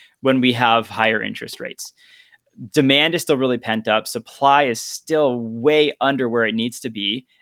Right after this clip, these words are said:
and will be for quite some time. And so I just think when you mix all those things together, you don't, you don't get a resultant negative or pullback in terms of purchase price.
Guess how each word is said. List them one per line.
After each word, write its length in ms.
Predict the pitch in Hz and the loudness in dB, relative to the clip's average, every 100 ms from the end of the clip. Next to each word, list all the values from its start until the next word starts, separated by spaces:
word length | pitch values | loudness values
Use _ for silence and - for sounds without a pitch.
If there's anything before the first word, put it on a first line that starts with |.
| - | -6
and 240 | 117 123 | -4 0
will 160 | 127 175 | 2 2
be 100 | 147 | 0
for 160 | 123 120 | -4 -4
quite 240 | 123 127 | -4 -4
some 180 | 120 113 | -8 -10
time. 320 | - 147 127 | -6 -4 -4
And 100 | 113 | -4
so 240 | 127 113 - - - _ - | -2 -2 -4 -20 -20 _ -4
I 80 | 135 | -2
just 200 | 147 - | -2 -2
think 160 | 139 | -2
when 100 | 135 | 0
you 100 | 123 | 0
mix 260 | 120 131 - | 0 -2 0
all 120 | 120 | 2
those 200 | 123 120 | 2 -2
things 240 | 127 123 | -4 -6
together, 580 | 117 113 117 143 156 170 _ _ _ - | -6 -4 0 2 0 -2 _ _ _ -8
you 200 | 120 120 | -4 -2
don't, 380 | 131 123 127 _ _ - - _ - | 2 2 2 _ _ -20 -20 _ -8
you 140 | 127 | 0
don't 240 | 120 131 127 | 2 2 2
get 120 | 127 | 0
a 60 | 113 | 2
resultant 640 | 113 104 110 117 113 117 _ _ _ _ | 0 2 2 2 -4 -6 _ _ _ _
negative 800 | 123 120 123 117 117 113 113 110 | -6 0 0 0 0 0 0 -4
or 160 | 110 107 | -6 -8
pullback 640 | - 113 110 110 107 107 - | -4 -4 0 2 0 -2 -10
in 440 | 123 110 110 110 - | -8 -8 -8 -12 -10
terms 300 | - 110 110 | -6 -6 -6
of 160 | 107 - | -10 -8
purchase 320 | 110 - - | -10 -10 -10
price. 380 | 120 - - | -8 -8 -10